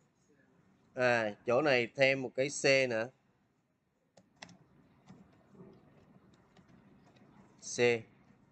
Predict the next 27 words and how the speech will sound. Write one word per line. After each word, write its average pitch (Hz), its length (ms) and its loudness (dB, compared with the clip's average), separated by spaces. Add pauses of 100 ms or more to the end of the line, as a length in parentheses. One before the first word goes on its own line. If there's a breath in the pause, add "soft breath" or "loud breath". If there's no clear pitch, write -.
(1500)
cộng 87 300 -6 (460)
C. - 40 -6 (1400)
Như 147 140 -6
vậy 113 300 0
chúng 147 140 -8
ta 135 160 2
có 131 140 -2
thể 117 200 -2
thay 127 300 0
đổi 110 260 -4 (120)
kiểu, 113 400 -2
thay 127 240 4
đổi 107 300 -6
số 160 260 0
lượng 127 280 0 (560 soft breath)
thì 123 320 0
nó 120 240 0
đã 120 160 0
cho 127 300 2
chúng 135 160 -12
ta 123 320 0 (540)
một 107 280 -4
cái 127 280 0 (1400)
hàm, 113 380 -2 (840)
nó 131 120 -4
có 151 200 2
cái 165 120 -8